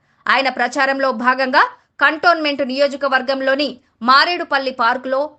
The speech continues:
మార్నింగ్ వాకింగ్ చేసే వారితో సమావేశమై ఓట్లను అభ్యర్థించి తనకోసారి అవకాశం ఇవ్వాలని విజ్ఞప్తి చేశారు.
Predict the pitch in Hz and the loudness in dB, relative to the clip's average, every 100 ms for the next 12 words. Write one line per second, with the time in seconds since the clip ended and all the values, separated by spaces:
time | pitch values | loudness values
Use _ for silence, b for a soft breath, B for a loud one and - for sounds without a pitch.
0 | _ 220 254 302 359 349 269 240 262 320 | _ 2 4 4 0 -6 0 2 0 -2
1 | 330 311 285 285 262 254 262 262 247 220 | -8 -8 -4 -2 0 0 0 -4 -2 -2
2 | 247 254 254 262 262 415 b b - 277 | 0 0 -2 -2 -2 -2 b b 4 4
3 | 330 339 302 269 214 214 269 254 262 254 | 6 2 -2 -2 -4 -2 -6 -4 -8 -8
4 | 294 302 b b 285 277 294 269 269 269 | -10 -10 b b 0 2 2 2 4 4
5 | 302 320 240 269 294 285 254 220 262 269 | 2 0 -2 -2 -4 -4 -8 -2 0 2
6 | 262 254 294 _ 190 208 262 262 233 240 | 0 -4 -8 _ -12 -4 -4 -4 -6 -6
7 | 220 220 208 | -2 -2 -2